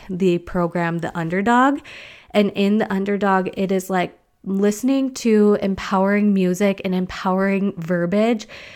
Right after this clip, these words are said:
where if you wanna do, like, a motivational walk and you wanna borrow the belief of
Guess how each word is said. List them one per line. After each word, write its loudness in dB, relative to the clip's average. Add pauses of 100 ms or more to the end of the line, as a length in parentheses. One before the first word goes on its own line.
(220)
where 2
if -8
you 2
wanna 2
do, 4
like, 0
a 0
motivational 2
walk -4
and -2
you 2
wanna 0
borrow 2
the 2
belief 0 (500)
of 2